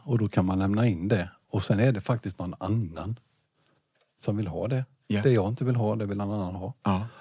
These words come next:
Speaker 1: Eh, och så kan det vara med metallskåp med.
Speaker 2: Ja.
Speaker 1: Jajamän.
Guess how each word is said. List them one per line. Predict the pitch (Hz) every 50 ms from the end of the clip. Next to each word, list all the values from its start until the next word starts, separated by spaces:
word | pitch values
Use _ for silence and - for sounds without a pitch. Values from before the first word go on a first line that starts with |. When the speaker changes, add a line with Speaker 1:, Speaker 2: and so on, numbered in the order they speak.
| - - - - - _
Speaker 1:
Eh, | - 104 101 101 104 107
och | 120 120
så | - 117
kan | 98 - 98 98
det | 110
vara | 143 156
med | 147 135 127
metallskåp | 131 131 - 143 139 143 135 - - 113 107 -
med. | 104 98 113 160 - - _
Speaker 2:
Ja. | - 117 120 123 135 - -
Speaker 1:
Jajamän. | - 107 107 110 113 127 160 180